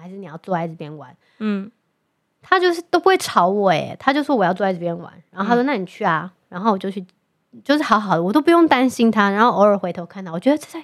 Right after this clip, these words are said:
Speaker 1: 就是一个非常和谐的状态，你知道吗？
Speaker 2: 对啊，这就是你的任性造就成这样子啊，那你就任性一点啊，其实他是可以体谅的，我跟你说。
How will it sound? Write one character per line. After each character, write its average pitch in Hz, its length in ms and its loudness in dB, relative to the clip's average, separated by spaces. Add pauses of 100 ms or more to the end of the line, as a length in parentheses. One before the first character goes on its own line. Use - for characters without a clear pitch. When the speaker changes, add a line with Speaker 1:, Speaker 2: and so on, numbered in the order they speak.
Speaker 1:
就 339 100 -4
是 330 160 0
一 311 80 4
个 247 120 2
非 277 180 0
常 240 180 2 (920)
和 226 400 2
谐 190 280 0
的 202 140 4
状 190 340 0
态， 190 240 -2
你 165 60 -6
知 - 80 -10
道 170 80 4
吗？ 370 60 8
Speaker 2:
对 415 120 8
啊， 415 240 4
这 427 80 6
就 415 220 4
是 403 260 4
你 240 260 0
的 226 140 6
任 311 300 2
性 285 360 -6
造 262 240 2
就 240 280 2
成 202 240 -4
这 202 140 -4
样 190 260 0
子 175 120 -6
啊， 160 260 0
那 254 140 4
你 214 220 0
就 214 160 2
任 208 440 2
性 185 260 -4
一 190 80 -6
点 127 260 -10
啊， 101 100 -6
其 202 160 -4
实 233 60 0
他 240 140 4
是 226 80 0
可 208 140 2
以 170 60 4
体 147 200 -14
谅 131 220 -8
的， 87 100 -16
我 - 80 -18
跟 82 100 -18
你 87 100 -20
说。 - 180 -20